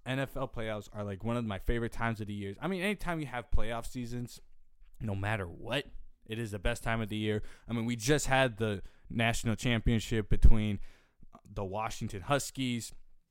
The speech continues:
and the Michigan Wolverines. I mean, that C F B was probably the most fun I ever had in college. I mean, maybe it's because I'm a first <laughs> year in college that it actually, like, matters and I'm, I'm actually following college football, but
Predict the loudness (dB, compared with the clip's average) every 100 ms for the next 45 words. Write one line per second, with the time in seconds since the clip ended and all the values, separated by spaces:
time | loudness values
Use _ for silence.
0 | _ -10 -4 -2 -2 -2 -6 -4 -2 -2
1 | -2 -2 0 0 0 0 0 0 -4 -12
2 | -4 2 2 2 _ _ -20 -20 -20 -20
3 | -18 -4 0 0 2 2 2 -2 -4 -4
4 | -2 -2 -4 0 0 2 -2 -4 -6 -10
5 | -16 -12 -4 0 0 0 2 4 4 4
6 | 4 2 2 0 0 -2 -2 -2 -2 -2
7 | -2 -6 -12 -20 _ _ _ -2 0 0
8 | 4 4 4 0 -2 -2 0 4 4 4
9 | 2 0 -2 0 2 0 -2 0 0 -2
10 | -2 -2 0 -2 -4 -2 -2 -6 -6 -4
11 | -2 0 -2 -4 -6 -6 -4 -4 -4 -6
12 | -6 -2 0 0 -2 -2 -2 0 10 10
13 | 12 8 6 0